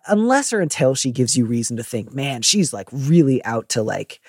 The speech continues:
take advantage of other people in social settings," or she is just really thoughtless about money. Um, I, I think you can assume this, she's, she's just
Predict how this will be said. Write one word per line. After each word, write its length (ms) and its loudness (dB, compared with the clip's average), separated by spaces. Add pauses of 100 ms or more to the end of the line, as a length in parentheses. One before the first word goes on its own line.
(520)
take 180 0
advantage 400 2
of 80 0
other 160 4
people 300 0
in 80 0
social 280 2
settings," 460 2
or 60 -10
she 200 0
is 140 -2
just 180 -14
really 420 2
thoughtless 440 2
about 260 -2
money. 420 -2 (120)
Um, 440 -2 (120)
I, 220 -14
I 80 2
think 280 0
you 80 4
can 180 2
assume 440 0
this, 300 -6
she's, 280 -2 (100)
she's 280 -2
just 320 0